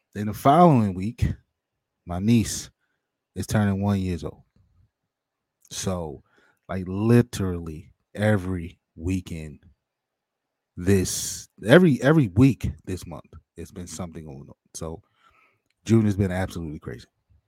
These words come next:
Now, back to the concert real quick, right?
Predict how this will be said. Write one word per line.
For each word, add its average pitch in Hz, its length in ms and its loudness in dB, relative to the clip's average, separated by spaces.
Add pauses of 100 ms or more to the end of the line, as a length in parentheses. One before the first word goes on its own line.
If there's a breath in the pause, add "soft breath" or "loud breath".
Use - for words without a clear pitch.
(640 loud breath)
Now, 165 280 6 (100)
back 147 220 10
to 175 120 10
the 160 60 8
concert 107 500 2 (380)
real 85 140 -10
quick, - 220 -14 (320)
right? 101 220 -6